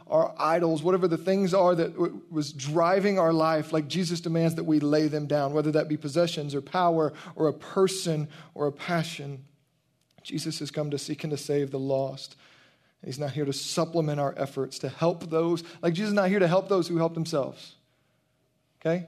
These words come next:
That is not a Bible verse. Jesus is here to help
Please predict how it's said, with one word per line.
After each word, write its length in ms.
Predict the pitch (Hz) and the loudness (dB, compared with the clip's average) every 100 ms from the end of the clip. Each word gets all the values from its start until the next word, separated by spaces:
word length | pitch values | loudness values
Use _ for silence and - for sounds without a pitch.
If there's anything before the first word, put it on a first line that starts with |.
| - | -8
That 100 | 151 | -4
is 80 | 143 | -4
not 260 | 139 143 151 | 0 2 4
a 60 | |
Bible 280 | 151 135 123 | 4 2 0
verse. 400 | 113 107 104 - _ _ _ _ _ _ _ _ _ _ _ _ _ _ _ _ _ _ _ _ _ _ _ _ _ _ _ _ _ _ _ _ _ _ _ _ _ _ _ _ | -4 -8 -12 -18 _ _ _ _ _ _ _ _ _ _ _ _ _ _ _ _ _ _ _ _ _ _ _ _ _ _ _ _ _ _ _ _ _ _ _ _ _ _ _ _
Jesus 260 | 160 151 | -8 -6
is 100 | 139 | -8
here 140 | 151 147 | -6 -4
to 60 | |
help 340 | 131 - 151 | -6 -4 -6